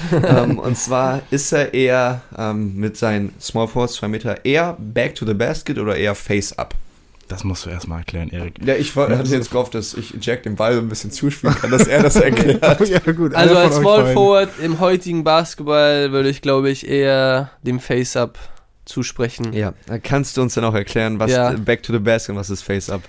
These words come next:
Speaker 1: Also back, Back to the Basket ist eher ein Postspieler, der mit dem Rücken zum Korb agiert, also sich aufpostet und dann versucht, sein,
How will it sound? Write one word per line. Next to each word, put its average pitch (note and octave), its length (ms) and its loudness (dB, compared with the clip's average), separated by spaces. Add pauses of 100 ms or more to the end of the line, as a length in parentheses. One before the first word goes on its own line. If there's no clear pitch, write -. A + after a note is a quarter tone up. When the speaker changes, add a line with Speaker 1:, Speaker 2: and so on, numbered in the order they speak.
(140)
Speaker 1:
Also D3+ 280 2
back, F3+ 400 0
Back E3+ 320 -2
to G3 100 -4
the F3 80 0
Basket D#3 520 0
ist - 180 -6
eher D3+ 580 4
ein C3+ 200 -2
Postspieler, D#3+ 720 2
der C#3 180 2
mit C3+ 200 -2
dem C3+ 120 0
Rücken C#3+ 460 -2
zum C#3 180 -4
Korb C#3+ 300 2
agiert, C3+ 460 0
also B2 200 -2
sich B2+ 220 -4
aufpostet C#3 880 0
und B2 160 -4
dann B2 260 0
versucht, B2+ 380 -4
sein, A#2+ 380 0